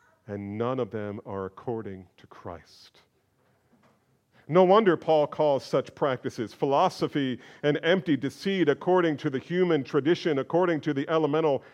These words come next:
spirits of the world, and not according to Christ. You don't need any of those things to flourish and grow in Christ.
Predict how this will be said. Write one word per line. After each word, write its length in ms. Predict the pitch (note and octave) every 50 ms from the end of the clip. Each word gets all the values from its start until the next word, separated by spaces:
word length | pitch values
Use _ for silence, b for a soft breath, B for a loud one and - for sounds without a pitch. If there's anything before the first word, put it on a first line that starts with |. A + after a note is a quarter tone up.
| B B
spirits 500 | B - - F#3+ F#3+ F3+ E3+ D#3+ - -
of 120 | C#3 A2
the 60 | B2+
world, 460 | A#2+ B2 C#3 D3+ D#3+ D#3+ D3+ D3 C3
and 220 | B2 A#2+ A2+ A#2 B2+
not 420 | D3 D#3 D#3+ D#3+ D3+ C#3 - -
according 540 | B2+ A2+ - - D#3 D#3 D3+ C#3+ C3+ C3 A#2+
to 120 | - B2+
Christ. 720 | A#2+ - - D#3 D#3 E3+ E3+ D#3+ C3+ D#3+ - - - - - _ _ _ _ _ _ _ _ _ _ _ _ _ _ _ _
You 120 | - G#3 C4
don't 160 | C#4 A3+ F3+
need 220 | F3+ F#3+ F#3+ F3+
any 300 | F#3 G#3 C4+ D#4 E4+ D#4
of 140 | C#4+ G#3+ D#3
those 260 | F3 E3 D3 C3+ -
things 320 | - F3+ E3 D3+ C3+ - -
to 100 | D#3+ D3
flourish 640 | - - - E3 E3+ D#3+ D3+ C#3 B2+ B2 - -
and 120 | C#3 B2+
grow 280 | A2 A#2+ C#3 C3+ B2+ A#2+
in 120 | A2+ A2
Christ. 640 | G2+ - B2 A#2 G#2 G2 F#2 F2 - - - -